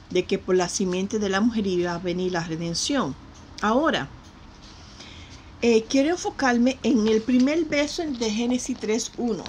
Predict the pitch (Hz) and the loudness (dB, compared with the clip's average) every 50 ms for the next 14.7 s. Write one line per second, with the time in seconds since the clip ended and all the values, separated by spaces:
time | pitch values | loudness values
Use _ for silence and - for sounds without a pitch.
0 | - - - 214 233 254 262 262 254 254 - 240 240 - - 254 196 165 160 - | -10 -4 -2 0 0 0 0 -2 -2 -2 -2 -4 -4 0 -2 0 0 0 -2 -2
1 | - 151 107 - - - - - - - - - - - - - 180 180 170 - | -4 -8 -8 -10 -14 -20 -20 -20 -20 -20 -20 -20 -20 -18 -12 -10 -8 -8 -8 -6
2 | - 175 185 202 208 - 254 - - 269 262 294 269 226 214 214 - 220 214 - | -4 -4 -2 -2 -4 -6 -6 -2 -2 0 0 2 0 0 0 -2 -4 -6 -4 0
3 | 220 208 202 196 - 226 214 208 196 202 190 190 190 185 190 - - 196 160 151 | 0 2 2 0 2 0 0 0 2 2 0 0 0 -4 -6 -6 -6 -6 -6 -6
4 | 147 - - - - - - - - - - - - - - - - - - - | -8 -12 -16 -8 -6 -4 -4 -4 -4 -8 -10 -12 -14 -18 -18 -18 -18 -18 -14 -4
5 | - 175 202 196 185 185 - 196 190 - 208 190 - 190 190 196 196 190 - 180 | 2 4 6 6 4 2 -2 -4 -4 -4 -6 -6 -4 -2 -2 -2 -4 -4 -6 -8
6 | 156 170 - - 226 208 247 247 - - 180 127 - - - - - - - - | -8 -6 -6 -6 -4 -4 -4 -4 -4 -4 -6 -6 -8 -14 -18 -20 -20 -20 -20 -20
7 | - - - - - - - - - - - - 233 233 233 220 - - - - | -20 -20 -20 -20 -20 -20 -20 -20 -16 -6 0 2 2 4 4 4 2 2 -2 -10
8 | - - - - - - - - - - - - - - - - - - - 202 | -20 -20 -20 -20 -20 -20 -20 -20 -20 -20 -20 -20 -20 -20 -20 -20 -12 -2 2 4
9 | 202 196 196 196 196 185 202 196 - - - - - - - 247 240 233 220 220 | 4 4 4 4 4 2 0 -4 -6 -12 -20 -20 -8 0 4 6 8 8 8 6
10 | 226 - - 254 220 220 220 240 247 269 277 - 302 285 269 269 254 233 214 220 | 4 2 -2 -2 -2 -2 0 0 0 0 0 0 -2 -2 0 0 0 0 0 0
11 | 226 226 - 254 240 - - - 262 262 254 247 - - 311 330 349 339 - - | 0 -2 -4 -4 -4 -6 -6 -6 -4 -4 -4 -6 -4 -2 -2 -2 -2 -4 -8 -16
12 | - - - - - - - - - - - - - - - 202 185 - - 196 | -20 -20 -20 -20 -20 -20 -20 -20 -18 -18 -18 -18 -18 -14 -12 -12 -10 -8 -6 -4
13 | - 196 185 175 170 180 - - - - - - - - - - 214 226 247 - | -4 -4 -4 -6 -8 -10 -12 -14 -18 -18 -18 -18 -20 -12 -4 0 2 2 2 2
14 | - 262 262 - - - 269 233 208 - - 160 151 | 0 -2 -2 -2 -4 -4 -2 -2 -2 -2 -2 -4 -4